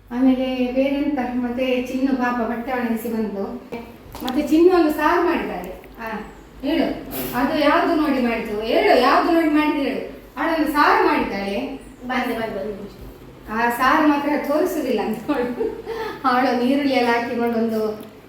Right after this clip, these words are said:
Speaker 1: ಯಾವ್ದು Instagram ನೋಡಿ ಮಾಡಿದ?
Speaker 2: ಹಾ.
Speaker 1: ಅದು ಫೇಮಸ್ ಸಾರು ಅಂತೆ, ನನಗೆ ಗೊತ್ತಿಲ್ಲ, ನಾನು ಟೇಸ್ಟ್ ಕೂಡ ನೋಡ್ಲಿಲ್ಲ. ಅವಳು ಮಾಡಿಟ್ಟಿದ್ದಾಳೆ. ಎಂತ ಸಾರು ಅದು? ನೀರುಳ್ಳಿ.
Speaker 2: Instagram ಸಾರು.
Speaker 1: ಹ್ಮ್. ಅದ್ರದ್ದು ಯಾವ್ದೋ Instagram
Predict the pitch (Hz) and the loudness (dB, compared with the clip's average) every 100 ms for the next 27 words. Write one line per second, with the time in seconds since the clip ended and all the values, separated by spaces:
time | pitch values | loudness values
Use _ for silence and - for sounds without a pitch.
0 | 262 302 392 320 311 453 427 349 302 247 | 2 4 4 2 2 0 2 4 4 2
1 | 240 226 202 185 202 294 - - - - | -2 -2 -2 -4 -6 -8 -10 -16 -18 -18
2 | - - - - - - - - - - | -18 -20 -20 -20 -20 -20 -20 -20 -20 -18
3 | - 226 247 285 294 320 302 294 269 294 | -10 -6 -4 2 4 4 2 0 0 0
4 | 302 247 226 208 220 247 269 285 285 269 | 2 0 -2 -2 -2 -2 -2 -2 -2 -2
5 | 208 - - - - 240 247 247 302 - | 0 -2 -6 -14 -10 -4 -2 2 2 0
6 | 320 294 285 285 269 277 240 196 196 214 | -2 -2 0 0 0 0 -2 -2 -2 -2
7 | 214 226 247 247 - 196 190 208 277 330 | -2 0 0 -2 -4 -6 -4 -4 -2 -2
8 | 254 208 185 - - - - - - - | -2 -4 -6 -8 -12 -14 -14 -16 -16 -18
9 | - 254 277 220 185 180 285 285 277 240 | -10 -2 0 0 -4 -4 -4 -2 -2 -2
10 | 214 202 180 - - - - - - - | -6 -8 -10 -10 -16 -18 -18 -18 -16 -14
11 | 220 220 196 - - - - - 226 254 | -8 -6 -6 -8 -16 -18 -20 -10 -6 -4
12 | 254 254 262 254 240 262 254 247 247 240 | 0 0 0 0 -2 -4 -2 0 0 0